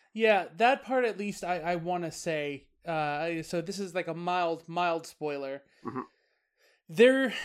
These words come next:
Speaker 1: my, my biggest gripe with this movie, I wanted to watch it for the same reasons. There's no point in me retreading, you know.
Speaker 2: Yeah.
Speaker 1: Uh, Knives Out was a huge surprise, and it's fantastic layering of story and character work. But in this one, there's a big thorn in my side, um,
Speaker 2: Mm-hmm.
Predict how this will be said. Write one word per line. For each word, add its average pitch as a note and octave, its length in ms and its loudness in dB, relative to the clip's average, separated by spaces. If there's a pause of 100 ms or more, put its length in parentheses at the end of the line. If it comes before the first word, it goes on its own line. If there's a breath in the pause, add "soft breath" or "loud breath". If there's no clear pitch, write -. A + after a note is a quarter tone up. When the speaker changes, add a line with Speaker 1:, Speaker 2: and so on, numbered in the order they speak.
(180 loud breath)
Speaker 1:
my, A3 260 2
my A3+ 200 4
biggest B3+ 460 0
gripe F#3 400 2
with F#3+ 140 -4
this D#3+ 180 -8
movie, C#3+ 580 -6
I F3 60 0
wanted G#3 220 -2
to G3 40 0
watch F3+ 180 0
it E3 40 -8
for D3 60 -16
the D3 60 -14
same C#3+ 240 -8
reasons. C3 280 -14
There's D3+ 140 -12
no F3 120 -2
point E3+ 200 -6
in D#3 60 -8
me D3+ 100 -6
retreading, C#3 640 -8
you E3+ 120 -6
know. C3+ 180 -6 (300)
Speaker 2:
Yeah. A#2 180 4
Speaker 1:
Uh, - 440 -14
Knives F3 320 -2
Out D#3+ 160 0
was C#3 180 -12
a C#3 80 -12
huge D#3 320 -10
surprise, C#3+ 480 -6
and C#3 140 -14
it's - 360 -16 (200)
fantastic E3+ 640 -4 (160)
layering E3 460 0
of C#3+ 100 -12
story F3 460 -4
and D3 120 -12
character D3 400 -8
work. C#3 360 -10
But D#3 100 -8
in D#3+ 180 -6
this C#4 260 2
one, D#3 340 -4 (760)
there's A3 180 2
a A#3 40 -4
big A#3+ 240 0 (140)
thorn F#3 320 0
in G3 100 -4
my G3 160 0
side, G3+ 540 0 (320)
um, E3 140 4
Speaker 2:
Mm-hmm. D3+ 320 2